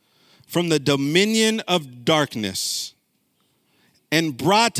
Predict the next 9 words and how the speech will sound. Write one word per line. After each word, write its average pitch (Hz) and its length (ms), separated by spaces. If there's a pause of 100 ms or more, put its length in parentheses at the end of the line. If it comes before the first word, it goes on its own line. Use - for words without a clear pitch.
(120)
us 185 340
in 165 220
the 143 80
kingdom 240 840 (360)
of 160 160
the 139 80
Son 214 680
he 208 380
loves, 131 680